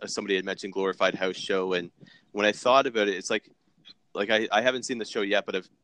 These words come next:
like I said, I've seen the highlights, and it's, they were just gonna build this show just to be a house show itself. I think the network decision was one of those last minute decisions.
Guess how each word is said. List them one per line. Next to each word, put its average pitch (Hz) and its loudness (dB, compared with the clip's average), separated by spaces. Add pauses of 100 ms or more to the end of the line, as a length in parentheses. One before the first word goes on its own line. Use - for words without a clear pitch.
like 107 -4
I 104 -2
said, 104 -4
I've 95 -6
seen 113 -6
the 101 -4
highlights, 95 -2
and 92 -8
it's, - -10 (500)
they 120 8
were 143 4
just 123 -6
gonna 113 4
build 107 0
this 101 -2
show 98 0
just 95 -12
to - -6
be 98 -2
a 80 4
house 92 -2
show 92 -2
itself. - -2 (600)
I 101 -4
think 98 2
the 101 2
network 95 2
decision 95 -4
was 90 -2
one 92 -2
of 85 0
those 87 -2
last 90 6
minute 92 -6
decisions. 98 -4